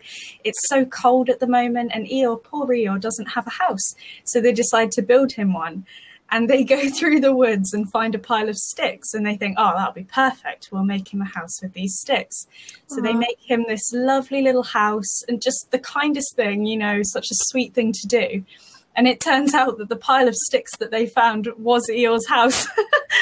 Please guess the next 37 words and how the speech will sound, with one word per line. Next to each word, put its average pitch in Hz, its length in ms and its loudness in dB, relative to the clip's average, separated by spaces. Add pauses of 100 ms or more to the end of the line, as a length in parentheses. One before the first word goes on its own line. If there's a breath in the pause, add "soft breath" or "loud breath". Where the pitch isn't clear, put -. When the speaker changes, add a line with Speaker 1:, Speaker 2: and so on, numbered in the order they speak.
(160)
Speaker 1:
And - 80 2
Speaker 2:
Oh 381 100 2
Speaker 1:
they 381 80 6
Speaker 2:
my 277 80 4
Speaker 1:
moved - 140 -2
Speaker 2:
gosh. - 260 2
Speaker 1:
it. 571 560 4 (300)
<laughs> - 420 0
And 415 100 -2
I 427 200 0
just 415 240 -4
find 339 260 2
that - 180 -6
so 302 360 -4
funny, 277 460 -6
but 220 300 -4 (520 loud breath)
everything 262 580 -4
that - 140 -8
they 226 160 -4
do 226 220 -8
for 196 180 -12
each 190 180 -10
other 185 240 -8
is 185 140 -8
done 185 340 -4
with 185 160 -6 (220)
good 202 160 -2
intentions. 185 800 -6
And 190 160 -4
I 196 120 -2
think 190 260 -8
that - 100 -8
that's - 320 -2
such - 240 -4
an 214 80 -6
important 196 540 -4
lesson 185 340 -6